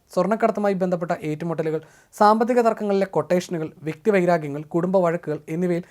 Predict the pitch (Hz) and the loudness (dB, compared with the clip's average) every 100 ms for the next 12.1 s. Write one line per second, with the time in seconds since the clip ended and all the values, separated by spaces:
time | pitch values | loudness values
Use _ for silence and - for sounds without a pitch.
0 | - _ 196 226 226 262 233 214 208 208 | -20 _ 6 6 4 0 2 2 2 2
1 | 175 156 165 147 151 156 107 104 - _ | 0 0 -2 0 0 -2 -2 -6 -8 _
2 | - - 254 247 302 294 269 240 240 233 | -20 -6 -4 2 2 4 2 2 0 0
3 | 220 196 180 220 208 190 190 - 165 190 | 2 2 4 4 2 0 -4 -4 -2 0
4 | 196 196 196 165 175 170 147 127 123 165 | -2 -2 -2 -2 0 -2 -4 -6 -4 -4
5 | 147 175 196 190 180 175 170 156 165 160 | 0 -2 0 -2 -2 -4 -4 -8 -8 -10
6 | 156 156 160 170 170 160 139 110 - _ | -6 -6 -4 -6 -4 -4 -6 -10 -16 _
7 | _ 180 180 180 160 139 127 123 110 143 | _ 2 2 2 -4 -6 -6 -8 -6 -8
8 | - _ _ - _ 254 254 285 285 233 | -10 _ _ -20 _ 6 8 6 4 6
9 | 208 202 247 254 240 226 220 220 190 175 | 4 4 2 2 2 4 2 2 2 4
10 | 196 208 208 190 - 190 165 156 165 175 | 4 4 2 0 -2 -6 -2 -4 0 0
11 | 175 160 160 131 107 - - _ 233 269 | 0 0 0 -2 -8 -16 -20 _ 2 6
12 | 262 | 6